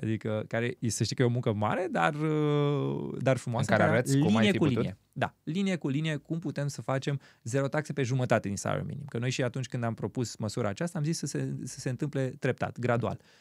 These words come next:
Speaker 1: Și puteam și cu P N L-ul la vremea aceea să facem un calendar. Nu vrei tot. Hai, două sute de lei, trei sute de lei, patru sute de lei. Facem, începem un calendar, mergem, me-, mergem, uh, treptat înspre ideal. Uh, putem să o facem degresiv, putem să o facem, sunt multe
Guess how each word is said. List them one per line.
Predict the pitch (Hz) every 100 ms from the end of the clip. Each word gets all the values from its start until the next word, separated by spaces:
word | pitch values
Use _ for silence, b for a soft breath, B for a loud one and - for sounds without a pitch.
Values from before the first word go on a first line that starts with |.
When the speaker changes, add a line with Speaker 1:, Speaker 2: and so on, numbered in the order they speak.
| b
Speaker 1:
Și | - -
puteam | 110 135 135
și | - 113
cu | 117 107 101
P |
N | 107 104
L-ul | 113 104
la | 101
vremea | 104 107 127
aceea | 131 165
să | -
facem | 143 160 175
un |
calendar. | 170 165 165 165 117 - _ _ _ _
Nu | 381 339
vrei | 285
tot. | 127 123 101 _
Hai, | - 370 180 _ _
două | 233 240
sute | 233
de | 233
lei, | 185
trei | - 190
sute | 202
de |
lei, | 196 156
patru | 170 -
sute | 180
de | 175
lei. | 117 -
Facem, | 170 180 185 185
începem | 190 196 180 113 -
un | 147
calendar, | 156 160 156 143
mergem, | 110 110 135 151 151 151 - 143 147
me-, | 143 143 -
mergem, | 139 147 147 160 160
uh, | 156 151 143
treptat | 147 151 160 143
înspre | 120 - 117
ideal. | 107 107 87 B B B B
Uh, | - 110 104
putem | - -
să | 110 120
o |
facem | 120 127 127
degresiv, | 123 139 143 190 151
putem | - 104
să | 113
o | 127
facem, | 143 147
sunt | - 147
multe | 175 185